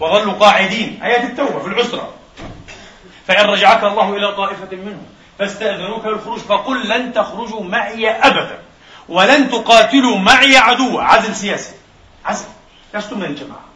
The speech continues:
لست من جماعة المؤمنين، سنعزلكم، هذا هو إيه؟ عقابكم، هذه هي عقوبتكم، أن تعزلوا كالبعير أو كالبعران المعبدة الجرباء.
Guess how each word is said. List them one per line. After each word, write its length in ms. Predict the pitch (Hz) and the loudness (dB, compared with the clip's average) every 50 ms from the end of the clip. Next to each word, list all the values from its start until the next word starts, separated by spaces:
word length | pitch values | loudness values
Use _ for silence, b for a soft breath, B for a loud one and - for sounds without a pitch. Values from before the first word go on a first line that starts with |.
| _ _ _ _ - | _ _ _ _ -10
لست 160 | 196 190 - | -8 -8 -6
من 120 | 220 208 190 | -4 -4 -2
جماعة 260 | 196 196 202 - - | 0 0 0 0 0
المؤمنين، 340 | 170 151 143 - - - - | -4 -8 -10 -12 -14 -16 -2
سنعزلكم، 680 | - 277 294 285 262 269 294 277 - - - - - | 2 4 4 6 4 4 2 0 -2 -2 -6 -2 2
هذا 160 | 208 247 247 220 | 2 4 4 4
هو 180 | 226 233 226 | 4 4 4
إيه؟ 180 | 220 226 262 254 - - - - - _ _ _ _ _ _ - | 4 2 0 -4 -8 -12 -18 -20 -20 _ _ _ _ _ _ 0
عقابكم، 520 | 170 190 196 214 196 - - - - - - - - | 0 2 4 4 4 4 4 -2 -10 -14 -16 0 4
هذه 360 | 190 233 254 247 220 202 214 | 4 4 4 4 0 -2 0
هي 200 | 254 269 269 - - - - - | 2 2 2 0 -4 -12 -12 -6
عقوبتكم، 600 | 170 233 247 247 247 233 247 240 202 202 - 185 | -4 -2 -2 -2 -2 0 0 0 -2 -2 -4 -4
أن 220 | - 247 240 - - | -2 -2 -2 -2 -2
تعزلوا 560 | 285 - - - 143 170 160 151 156 175 170 - - | -2 -2 0 -2 -2 -4 -4 -4 -4 -6 -8 -6 -4
كالبعير 680 | - 226 226 185 170 208 202 - 262 262 262 254 - 196 | -4 -4 -4 2 2 4 4 4 2 0 0 -2 -2 -2
أو 140 | 214 202 202 | -2 -2 -2
كالبعران 640 | 220 208 185 190 185 208 240 247 240 233 214 220 | -4 -6 -6 -6 -4 -2 0 0 0 0 -2 -4
المعبدة 680 | 220 202 196 185 190 - 160 151 165 147 143 131 123 - - - - _ _ _ - 185 | -4 -4 -2 0 0 0 -2 -4 -8 -10 -10 -10 -12 -14 -16 -20 -20 _ _ _ -4 -2
الجرباء. 720 | 202 185 190 196 190 165 196 190 170 - - - - - | -2 0 0 -2 0 2 2 4 4 2 2 -4 -10 -16